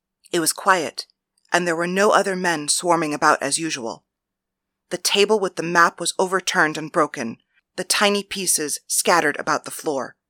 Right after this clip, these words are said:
There were papers and books tossed aside, and the general sat drinking a glass of whiskey, with a crystal decanter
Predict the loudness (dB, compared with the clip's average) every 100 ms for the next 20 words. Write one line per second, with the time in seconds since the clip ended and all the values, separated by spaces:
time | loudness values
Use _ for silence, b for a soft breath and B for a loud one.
0 | _ _ _ _ -2 2 4 2 0 0
1 | 0 0 -2 -2 0 0 2 0 0 -2
2 | 0 0 4 4 4 -2 b b b -6
3 | -4 -2 -2 -2 -2 -4 -2 2 2 0
4 | -8 -8 -8 -8 -4 -2 -2 -2 -6 -6
5 | -4 -4 -6 -14 _ _ _ _ -6 -6
6 | -6 -2 0 0 -2 -6 -10 -4 -4 -4
7 | -6